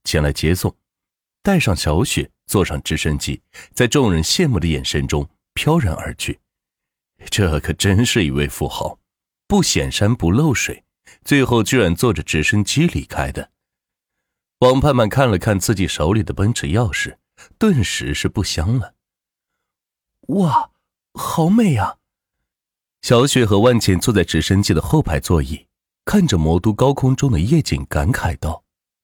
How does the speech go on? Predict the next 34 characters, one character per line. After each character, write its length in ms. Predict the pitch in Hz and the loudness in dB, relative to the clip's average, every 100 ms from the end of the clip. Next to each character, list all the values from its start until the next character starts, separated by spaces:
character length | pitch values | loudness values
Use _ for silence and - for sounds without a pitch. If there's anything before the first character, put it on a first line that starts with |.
| _ _ _ - | _ _ _ -4
此 240 | - 101 | 0 2
时 160 | - 95 | 2 2
小 240 | 95 101 | 4 2
雪 100 | 92 | 2
的 80 | 90 | 0
酒 240 | - 69 | 0 -2
劲 160 | - 143 | 0 0
上 220 | - 80 | 2 -2
来 160 | 78 - | -4 -8
了， 220 | - - _ _ - - | -12 -14 _ _ -20 -4
将 160 | 143 | -2
身 260 | 131 - 170 | 0 0 0
子 220 | - 78 _ _ - | 0 -4 _ _ -4
靠 180 | - | -2
在 120 | 87 73 | 0 0
万 200 | 123 92 | 0 0
茜 140 | - | -4
的 100 | 98 | -8
身 240 | - 85 104 | -4 -2 -2
上， 220 | - - _ _ _ _ _ - | -4 -8 _ _ _ _ _ -2
用 140 | 190 | 0
娇 180 | - 180 | 2 2
媚 200 | 185 196 | 2 2
的 80 | 87 | 2
眼 240 | 78 71 | 0 -2
神 220 | - 71 | -4 -6
看 260 | - - 95 | -4 -2 -2
着 140 | - | 0
万 180 | 73 67 | 0 -2
茜， 240 | - - - _ _ - - | -4 -10 -14 _ _ -12 -4
轻 260 | - 90 | 2 2
声 220 | - 80 | 2 0
说 240 | 73 - 80 | 0 0 0
道 260 | 76 - | 0 -4